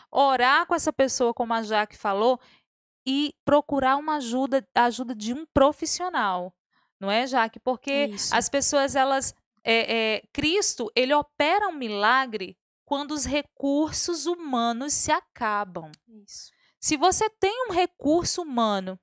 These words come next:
Speaker 1: que vai te ajudar a vencer alguma coisa, por exemplo, você tá com dor de cabeça, mas você tem o remédio lá pra passar a sua dor de cabeça. Aí você vai, "Ah, não, Jesus tem que me curar." Mas a gente não manda em Deus.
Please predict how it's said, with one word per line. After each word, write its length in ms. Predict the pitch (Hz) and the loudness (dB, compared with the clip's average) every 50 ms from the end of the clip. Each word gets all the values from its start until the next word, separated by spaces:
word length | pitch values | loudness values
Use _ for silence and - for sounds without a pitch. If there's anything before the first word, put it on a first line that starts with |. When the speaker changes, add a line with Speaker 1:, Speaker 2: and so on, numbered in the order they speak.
| _ _ _ - | _ _ _ -6
Speaker 1:
que 140 | - 262 | -4 -2
vai 240 | 233 240 277 294 320 | 2 2 2 2 2
te 140 | - - 330 | -2 -4 -4
ajudar 580 | 311 269 269 294 277 226 220 202 196 190 190 _ _ _ - - - - | -4 -4 -6 -6 -2 2 2 2 2 0 -2 _ _ _ -20 -10 -2 2
a 140 | 208 220 | 2 2
vencer 460 | 214 226 262 262 254 - - - 302 320 | 2 0 -4 -4 -4 -4 -2 0 2 2
alguma 380 | 330 320 285 277 247 226 214 | 0 0 -2 -2 -2 -2 -2
coisa, 560 | - - 277 269 269 247 208 196 - 190 185 _ _ _ _ _ | 2 4 6 8 8 6 4 0 -4 -8 -10 _ _ _ _ _
por 100 | - 302 | 2 4
exemplo, 240 | 330 349 302 285 262 | 4 4 2 0 -4
você 100 | - 311 | -2 0
tá 160 | - - 302 - | 2 2 2 0
com 120 | 359 339 | 0 0
dor 140 | 294 320 320 | 2 2 2
de 100 | - - | 2 2
cabeça, 540 | - 339 339 262 277 285 285 311 302 - 320 | 2 2 2 2 2 2 2 0 0 -4 -4
mas 160 | 302 285 226 | -4 -2 -2
você 220 | 269 262 - 294 | -2 -2 -2 -2
tem 260 | - - 294 311 330 | -2 0 0 0 0
o 40 | 381 | 0
remédio 480 | 370 403 415 392 339 294 285 294 269 277 | -2 -2 -2 0 0 0 0 0 -2 0
lá 160 | 269 262 262 | 2 2 2
pra 120 | 262 277 285 - _ - | 2 -2 -8 -6 _ -4
passar 300 | 302 302 294 - 302 285 | -2 -2 -2 -2 -2 -2
a 20 | |
sua 140 | - 302 285 | -2 -4 -4
dor 120 | 269 277 | -4 -4
de 80 | 269 - | -4 -2
cabeça. 400 | - 320 320 254 240 - - - _ - - - - - | -2 0 0 0 -2 -6 -6 -10 _ -20 -20 -20 -12 -4
Aí 140 | - 202 220 | 0 0 2
você 240 | 208 233 - 269 247 | 2 0 0 0 0
vai, 240 | 214 233 220 220 220 | 2 2 2 2 2
"Ah, 220 | 220 247 277 349 | 2 2 2 0
não, 200 | 381 349 269 254 | -2 -4 -4 -2
Jesus 380 | 214 247 233 226 240 - - - _ - | 0 0 -2 -2 -4 -6 -6 -6 _ -4
tem 220 | 269 277 320 349 | -4 -4 -4 -4
que 100 | - 370 | -6 -6
me 140 | 359 359 339 | -6 -8 -8
curar." 500 | _ - 359 320 247 220 202 196 190 - _ _ _ _ _ _ - - - | _ -6 0 2 2 2 2 0 -2 -8 _ _ _ _ _ _ -20 -4 2
Mas 260 | 302 349 392 330 294 - _ _ _ _ _ _ _ _ _ - 240 214 | 2 2 2 2 -2 -10 _ _ _ _ _ _ _ _ _ -8 -2 2
a 100 | 254 269 | 2 2
gente 240 | 269 320 381 381 403 | 2 2 -2 -4 -2
não 160 | 440 427 392 330 | -4 -4 -2 -2
manda 320 | 294 285 311 349 320 302 | -2 -2 -2 -2 -2 -2
em 100 | 269 233 | -2 -4
Deus. 640 | 220 202 202 202 196 196 190 185 - - - - | -4 -2 -2 0 -2 -2 -4 -4 -4 -4 -4 -4